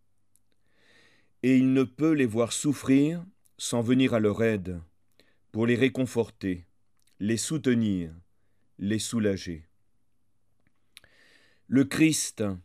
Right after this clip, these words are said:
devant lequel saint François Xavier a prié pendant toute son enfance dans son château familial, en est une belle illustration.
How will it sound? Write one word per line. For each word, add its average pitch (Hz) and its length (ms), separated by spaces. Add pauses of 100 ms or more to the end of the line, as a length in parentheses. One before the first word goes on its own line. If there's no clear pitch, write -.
(340)
devant 120 360
lequel 131 440
saint 123 260
François 135 480
Xavier 120 640
a 101 140
prié 127 640 (380)
pendant 110 260
toute 214 340
son 123 220
enfance 117 800 (340)
dans 107 180
son 104 340
château 120 420
familial, 98 760 (680)
en 123 200
est 131 200
une 113 220
belle 123 260
illustration. 95 760